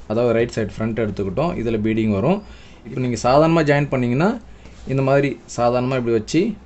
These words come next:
அப்படியே ஜாயின் பண்ணிடலாம். ஆனா பிசுறு தெரியும். ஆனா நம்ம வந்து பிசுறை வந்து கவர் பண்ண போறோம். So கவர் பண்றதுக்கு இப்படி தான் போட்டுக்க போறோம். But என்னன்னா இந்த ஒரிஜினல் இருக்கு இல்லைங்களா,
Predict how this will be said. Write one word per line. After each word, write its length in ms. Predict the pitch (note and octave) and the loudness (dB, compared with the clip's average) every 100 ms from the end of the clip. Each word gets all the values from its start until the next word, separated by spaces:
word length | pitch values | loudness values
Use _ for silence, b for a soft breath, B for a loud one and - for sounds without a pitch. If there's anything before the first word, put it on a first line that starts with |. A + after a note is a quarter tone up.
| - | -6
அப்படியே 220 | G#2+ B2+ A#2+ | -2 0 2
ஜாயின் 180 | A#2+ A#2 | 0 0
பண்ணிடலாம். 420 | A2 G2+ F2+ F2 - - - | 0 0 -2 -4 -8 -12 -2
ஆனா 100 | D#3+ D3+ | 0 2
பிசுறு 260 | D3 - C3+ A2 | 2 4 2 2
தெரியும். 260 | G#2+ F#2 - B B B | 0 0 -4 B B B
ஆனா 120 | C#3 D3 | 0 2
நம்ம 120 | C#3+ | 4
வந்து 140 | D3+ F3 | 2 2
பிசுறை 200 | D#3 E3 C#3+ | 0 0 2
வந்து 120 | C#3+ C#3+ | 2 6
கவர் 220 | C3+ D#3 C#3 | 6 6 4
பண்ண 120 | A2+ G2 | 0 2
போறோம். 200 | G#2 F3 E3+ | 0 0 -2
So 60 | - | 2
கவர் 200 | C3 D3 C#3+ | 4 4 2
பண்றதுக்கு 440 | A#2+ G#2 G2+ D#3 G#3+ B B B | 0 0 2 0 0 B B B
இப்படி 140 | B2 D#3 | 0 4
தான் 120 | F#3+ - | 4 4
போட்டுக்க 260 | F3 D3+ A2+ | 2 2 2
போறோம். 240 | A2+ D#3+ F#3+ C3+ | 0 0 0 0
But 100 | C3 B2+ | 0 0
என்னன்னா 340 | D#3 C3+ D3 A3+ - B B B - | 0 0 0 -2 -6 B B B -4
இந்த 120 | B2 C3 | 0 2
ஒரிஜினல் 320 | C3+ D3 C3+ | 2 2 2
இருக்கு 180 | A#2 A2+ | 2 0
இல்லைங்களா, 300 | A2+ B2+ C3 | 0 2 2